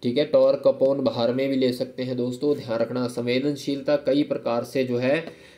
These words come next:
हम यूज़ करते हैं, ये ध्यान रखना है। अब यहाँ पर एक चीज़ और है, सेंसिटिविटी जिसे हम कहते हैं, उसकी बात हो रही है, टॉर्क upon वेट, ठीक है, तो ये हो जाएगा sensitivity। एक पिछले सवाल में ये देखिए,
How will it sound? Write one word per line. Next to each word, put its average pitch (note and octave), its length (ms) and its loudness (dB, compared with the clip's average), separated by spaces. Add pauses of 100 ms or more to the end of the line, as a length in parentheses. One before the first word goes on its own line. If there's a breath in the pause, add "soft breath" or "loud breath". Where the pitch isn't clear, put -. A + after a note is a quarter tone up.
(140)
हम B2+ 280 -2
यूज़ B2+ 340 4
करते A#2 260 0
हैं, C3+ 340 -2
ये B2+ 180 2
ध्यान A#2 260 -2
रखना G#2 200 -6
है। G#2 80 -6
अब A#2+ 180 -4
यहाँ B2+ 260 0
पर C3+ 200 2
एक C3 180 -2
चीज़ C3+ 220 -6
और C3+ 160 2
है, A#2 120 4
सेंसिटिविटी D3 1000 0
जिसे B2+ 300 -4
हम B2+ 180 -2
कहते B2 260 -2
हैं, C#3+ 80 -2
उसकी B2+ 300 -4
बात A2+ 220 0
हो A2 60 0
रही G2+ 120 -2
है, G#2 80 0
टॉर्क A2+ 420 2
upon C3+ 260 -2
वेट, G#2+ 280 -4 (540 loud breath)
ठीक A#2+ 140 -4
है, D3 120 0
तो - 220 -6
ये A2 160 -4
हो A2+ 100 4
जाएगा A#2+ 240 0
sensitivity। A2+ 560 -6
एक B2+ 260 -2
पिछले B2+ 580 0
सवाल B2 360 -4
में A2+ 100 -6
ये A#2+ 240 2
देखिए, A#2+ 380 -4